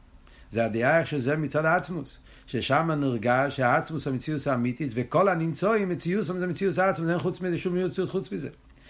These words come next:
ומצד הרגש הזה הרי לא שייך שיש אלם ואסתר. זאת אומרת שבאמת לא שייך שיהיה מדינו חרבו. לגבי משה רבינו, לגבי הדרגה של דאס עליון,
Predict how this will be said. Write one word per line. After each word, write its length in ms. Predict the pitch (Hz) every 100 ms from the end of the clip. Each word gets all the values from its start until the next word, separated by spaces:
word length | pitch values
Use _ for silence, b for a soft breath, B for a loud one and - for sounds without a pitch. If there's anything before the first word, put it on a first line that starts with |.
| B B B
ומצד 520 | 131 127 123 147 196
הרגש 380 | 185 165 185 156
הזה 360 | 151 123 127 143
הרי 140 | 143
לא 140 | 147 160
שייך 760 | 156 151 165 220 214 165 135
שיש 380 | 151 151 147 135
אלם 180 | 127 120
ואסתר. 320 | 117 101 - - - - - - - - - - - B B B B - - -
זאת 200 | 147 156
אומרת 500 | 147 147 156 165 147
שבאמת 800 | 151 143 147 156 190 220 165 180
לא 100 | 151
שייך 340 | 170 175 175
שיהיה 220 | 170 170
מדינו 300 | 160 156 170
חרבו. 440 | 143 156 202 214 139 - - - _ - - - - - - - - - -
לגבי 440 | 117 135 196 208
משה 380 | 160 180 156 165
רבינו, 340 | 147 165 208 175
לגבי 240 | 160 143
הדרגה 340 | 139 147 190
של 160 | 151 165
דאס 280 | 156 143 147
עליון, 500 | 175 220 165 147